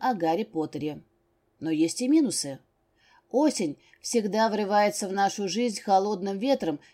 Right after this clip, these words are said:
и проливными дождями. Сразу хочется как можно больше уюта и накрыться мягкими пледами, чтобы не мерзли пальцы ног и рук. Едва просыпаюсь,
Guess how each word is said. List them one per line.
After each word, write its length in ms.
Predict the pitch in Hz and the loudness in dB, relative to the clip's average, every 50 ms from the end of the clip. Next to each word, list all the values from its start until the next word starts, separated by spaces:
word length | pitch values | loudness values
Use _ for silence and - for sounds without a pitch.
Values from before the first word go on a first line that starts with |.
| _ _ _ | _ _ _
и 140 | _ 240 240 | _ -4 -4
проливными 600 | 233 247 247 240 247 247 247 247 254 254 247 254 | 0 2 2 4 4 4 4 4 2 2 2 2
дождями. 680 | 233 285 285 233 202 165 170 160 151 143 147 151 - - _ _ _ _ _ _ _ _ _ _ _ | 2 2 2 0 0 -2 -2 -2 -2 -2 -6 -8 -12 -16 _ _ _ _ _ _ _ _ _ _ _
Сразу 460 | - - 294 302 302 302 262 269 254 | -6 -2 2 4 4 4 4 2 0
хочется 480 | - - 254 262 254 254 226 208 - 208 | 0 2 2 2 2 0 -2 -6 -6 -6
как 200 | - 214 202 - | -6 -6 -6 -4
можно 360 | 196 208 226 202 185 202 190 | -4 -4 -4 -4 -2 -4 -4
больше 420 | 165 175 196 202 185 - 190 170 - | -2 -2 -2 -2 -4 -4 -6 -4 -2
уюта 600 | 175 170 165 160 196 240 240 - - 165 139 - - _ _ - _ _ _ | 2 2 2 2 2 0 0 0 0 -4 -4 -6 -10 _ _ -20 _ _ _
и 120 | - 226 | -6 -4
накрыться 640 | 226 233 226 220 - 240 254 285 233 - - 247 240 | 0 0 0 0 0 0 -2 -2 -2 -2 -2 -2 0
мягкими 440 | 240 247 247 226 - - 262 262 262 | 0 0 0 -2 -2 -2 -2 -2 -2
пледами, 560 | 254 302 294 320 294 202 180 160 160 160 160 | 0 2 2 2 2 2 2 0 0 -2 -4
чтобы 460 | - - - 254 247 220 262 254 254 | -6 -2 0 0 2 2 2 0 0
не 180 | - 220 208 208 | -2 -6 -6 -4
мерзли 440 | 202 202 220 254 262 254 254 285 262 | -4 -2 -2 -2 -4 -2 -4 -4 -4
пальцы 480 | - - 170 175 180 - - 262 254 | -2 -2 -2 -2 -2 -2 -4 -4 -4
ног 280 | 202 160 156 170 - _ _ | -2 -2 -4 -4 -6 _ _
и 120 | 190 180 | -6 -4
рук. 280 | 165 156 151 131 - _ _ _ _ _ _ _ _ _ _ _ _ _ _ _ _ _ _ _ _ _ _ | -4 -4 -4 -6 -10 _ _ _ _ _ _ _ _ _ _ _ _ _ _ _ _ _ _ _ _ _ _
Едва 320 | - 196 185 180 196 196 | -6 -4 -4 0 2 2
просыпаюсь, 800 | - - 180 175 - 202 170 - 277 294 277 220 170 - - - | 2 0 -2 -4 -4 -6 -2 2 4 4 4 4 0 -4 -8 -12